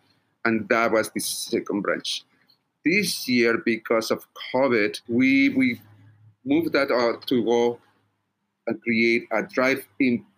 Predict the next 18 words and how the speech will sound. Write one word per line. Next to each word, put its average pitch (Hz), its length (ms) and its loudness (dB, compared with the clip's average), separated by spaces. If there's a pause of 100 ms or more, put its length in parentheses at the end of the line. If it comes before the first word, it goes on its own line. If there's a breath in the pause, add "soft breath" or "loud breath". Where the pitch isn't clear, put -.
live 113 380 0
performance - 880 -4 (520)
because 117 300 -2
there 117 100 0
is 113 120 -6
so 120 160 0
many 113 540 2 (360)
artists 120 320 0
who 113 80 0
are 110 120 0
hunger 104 720 0
to, 104 360 0
to 95 220 -2 (160)
perform 110 760 -2
and 113 140 -4
have 117 120 -2
a 104 120 0
real 104 280 0